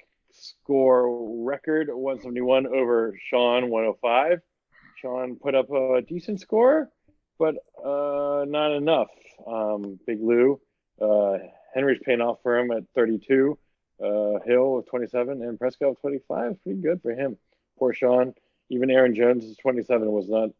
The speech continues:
and Murray with twenty-six, not, not enough. How do you feel about this? I wish,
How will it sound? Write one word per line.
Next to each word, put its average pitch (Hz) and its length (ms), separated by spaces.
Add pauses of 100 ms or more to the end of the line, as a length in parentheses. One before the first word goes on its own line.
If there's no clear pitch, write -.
(120)
and 127 240 (180)
Murray 160 300
with 120 100
twenty-six, 143 400
not, 143 240
not 165 140
enough. 156 240 (1120)
How 156 100
do 165 60
you 151 80
feel 139 200
about 113 80
this? 107 160
I 123 60
wish, 147 200